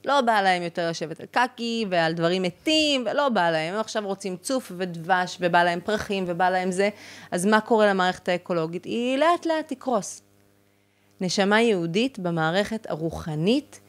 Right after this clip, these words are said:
מחוברת למקור. היא מחוברת למקור.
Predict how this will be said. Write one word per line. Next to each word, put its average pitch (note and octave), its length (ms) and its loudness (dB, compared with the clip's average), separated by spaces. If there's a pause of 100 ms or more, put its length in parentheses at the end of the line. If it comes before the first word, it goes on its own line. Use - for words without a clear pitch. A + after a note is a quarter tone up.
(120)
מחוברת G3+ 600 0
למקור. D#3+ 600 -6 (840)
היא A#3+ 100 -2
מחוברת C4+ 520 0
למקור. A3+ 500 -4